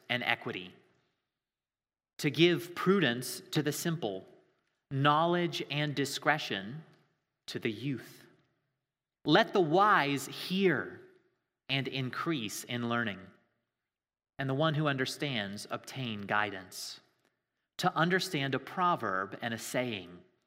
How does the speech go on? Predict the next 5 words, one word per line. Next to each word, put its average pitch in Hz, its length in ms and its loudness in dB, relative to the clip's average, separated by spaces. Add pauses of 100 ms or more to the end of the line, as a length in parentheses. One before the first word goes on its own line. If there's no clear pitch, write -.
(440)
the 123 80 0
words 147 640 0
of 135 180 -4
the 143 80 0
wise 104 800 -2